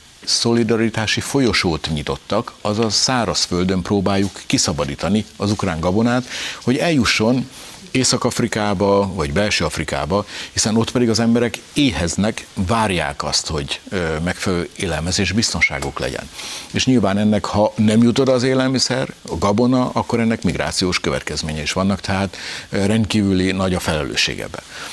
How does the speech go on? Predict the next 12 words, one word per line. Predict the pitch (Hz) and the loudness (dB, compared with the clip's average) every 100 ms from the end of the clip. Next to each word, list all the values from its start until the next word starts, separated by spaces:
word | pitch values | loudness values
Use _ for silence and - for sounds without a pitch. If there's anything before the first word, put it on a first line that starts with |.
| - | -6
És | - | -2
volt | 131 170 | 0 2
egy | 135 | 2
jó | 110 127 | 4 4
szándékú | - 113 98 80 - | 4 2 2 0 0
intézkedés, | 127 147 139 131 127 123 - | 0 2 0 0 2 2 0
eltörölt | - 123 117 117 104 95 | 0 0 2 4 4 2
az | 92 | 0
Európai | 95 90 87 85 | 0 0 0 -2
Unió | 80 73 | -4 0
minden | 98 92 71 69 | 0 2 -2 -2
vámot, | 98 123 151 160 - | 0 2 2 0 0